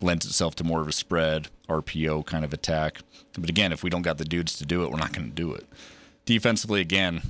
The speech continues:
uh, the word passive will not exist. Attack. It's, it's about being aggressive. I, I never want defense to be reactive. Um, I want the offense to worry about some of the stuff we're up to as well.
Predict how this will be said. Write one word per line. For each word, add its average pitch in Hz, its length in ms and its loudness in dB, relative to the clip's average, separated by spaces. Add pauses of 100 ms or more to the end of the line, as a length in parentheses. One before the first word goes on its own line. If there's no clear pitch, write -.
(140)
uh, 80 180 2
the 80 100 -2
word 85 160 0
passive 98 360 4
will 95 80 -4
not 90 160 2
exist. 82 500 -2
Attack. 85 480 0 (180)
It's, - 480 -4 (160)
it's - 140 -4
about 80 220 2
being 82 160 2
aggressive. 80 640 -2 (460)
I, 87 160 2
I 87 100 2
never 87 240 2
want 85 220 0
defense 85 400 0
to - 80 -10
be 82 100 0
reactive. 78 800 0 (240)
Um, 76 420 -2 (240)
I 92 80 2
want 90 160 2
the 85 160 0
offense 85 320 0
to - 80 -6
worry 80 140 2
about 78 340 -2
some 87 140 0
of 78 40 0
the 76 40 -2
stuff 80 200 -2
we're 80 280 0
up 71 140 -4
to 76 160 -2
as 71 140 -4
well. 76 280 0